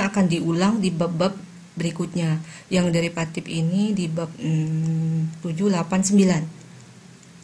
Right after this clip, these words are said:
Obligasi bab lima enam, saham di bab empat. Yang jelas minggu depan, eh, <laughs> yang jelas minggu depan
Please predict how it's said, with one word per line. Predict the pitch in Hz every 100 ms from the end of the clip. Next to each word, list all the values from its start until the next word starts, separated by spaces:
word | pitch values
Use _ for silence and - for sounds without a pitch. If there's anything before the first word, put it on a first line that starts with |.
| -
Obligasi | 190 185 180 180 185 220 185
bab | 170 165 160 - - - - -
lima | - 160 151
enam, | 180 233 277 - - - - - -
saham | - 185 160 175 208 208
di | 165 160 - -
bab | 156 160
empat. | 156 151 - - - - -
Yang | 170 165
jelas | 175 233 233
minggu | 208 202
depan, | 175 165 - 208 240 254 - 269 - - - -
eh, | 185 175 175 170 - - - - - - - - - - - - - - - - -
<laughs> | 160 180 185 - - - 294 277 - - - - - - -
yang | 233 220
jelas | 247
minggu | 262 226 214
depan | 214 269 285 262